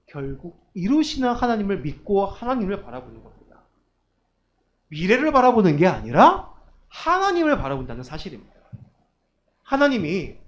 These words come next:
백 세에 난 독자 이삭을 왜 모리아산에 데려가서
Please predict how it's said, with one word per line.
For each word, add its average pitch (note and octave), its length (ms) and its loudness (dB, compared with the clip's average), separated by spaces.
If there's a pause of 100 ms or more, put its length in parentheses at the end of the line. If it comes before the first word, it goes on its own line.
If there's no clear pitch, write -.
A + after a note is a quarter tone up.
(680)
백 G#3+ 220 6
세에 D4 400 2
난 A#3+ 480 4
독자 B3+ 500 0
이삭을 G#3 600 0
왜 B3+ 220 6
모리아산에 C#4 760 0
데려가서 A3+ 840 2